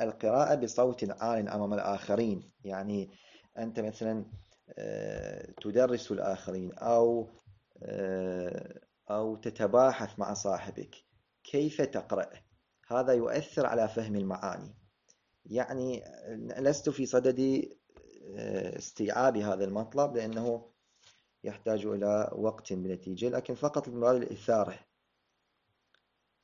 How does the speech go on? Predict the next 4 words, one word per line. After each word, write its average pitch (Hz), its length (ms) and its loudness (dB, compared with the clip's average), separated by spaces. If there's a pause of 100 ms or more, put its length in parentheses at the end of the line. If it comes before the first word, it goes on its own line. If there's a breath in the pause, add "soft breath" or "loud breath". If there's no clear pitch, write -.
(420)
آه، 90 680 -6
مثلا، 139 560 0 (1200)
عندما 110 360 0
تقرأ، 135 500 6